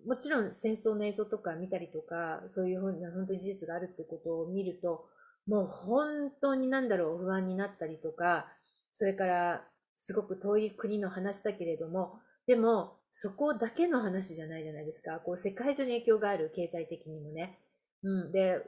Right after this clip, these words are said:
今ようやくコロナがなんとなく皆さんが少し落ち着きを戻してきたのかなって思った矢先にやっぱこういったことが起こって、まあ、あの、二国間だけの問題じゃないですからね。あの、あそこがやっぱりヨーロッパが介入してきたり、アメリカが介入してきたりとかってなると、本当にも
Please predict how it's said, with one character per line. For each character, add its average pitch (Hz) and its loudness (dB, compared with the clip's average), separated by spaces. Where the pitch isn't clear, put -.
今 226 2
よ 254 4
う 320 0
や 359 2
く 359 -2
コ 370 2
ロ 349 4
ナ 240 2
が 202 2
な - -4
ん 311 -10
と - 0
な 370 -2
く 311 -2
皆 269 2
さ 262 2
ん 233 0
が 208 2
少 196 2
し 185 -4
落 226 2
ち - -10
着 - -18
き 247 6
を 233 8
戻 226 4
し 269 -6
て 185 -4
き 185 -14
た 208 -2
の 185 -2
か 196 -2
な 233 2
っ 233 -6
て - -4
思 262 -2
っ - -10
た 220 2
矢 190 2
先 190 -4
に 185 0
や 185 -2
っ 185 -14
ぱ 165 -4
こ 180 -2
う 175 2
い - -2
っ 175 -14
た 175 -4
こ 180 -6
と 170 -8
が 156 -8
起 - -12
こ 175 -4
っ - -20
て、 180 2
ま 233 6
あ、 - 8
あ - 2
の、 240 2
二 254 0
国 381 2
間 330 2
だ 226 6
け 233 2
の 214 2
問 185 0
題 180 2
じ 180 -6
ゃ 185 -2
な 208 0
い 190 0
で 170 -2
す - -14
か 165 -6
ら 160 -6
ね。 180 -2
あ 147 -2
の、 185 0
あ 208 -2
そ 233 -4
こ 233 4
が 226 6
や 226 6
っ 226 0
ぱ 220 2
り 190 2
ヨ 185 2
ー - 4
ロ 202 4
ッ - -10
パ 185 -2
が 160 -4
介 170 -4
入 170 -6
し - -18
て 180 -4
き 180 -16
た 175 -4
り、 165 -4
ア 170 -6
メ 185 -2
リ 190 -2
カ 185 -4
が 180 -4
介 180 -6
入 180 -4
し 185 -10
て 196 -4
き 190 -14
た 185 -2
り 170 -2
と 170 -6
か 170 -6
っ 165 -10
て 175 -8
な 170 -6
る 165 -6
と、 160 -8
本 202 -4
当 254 4
に 262 0
も 254 -2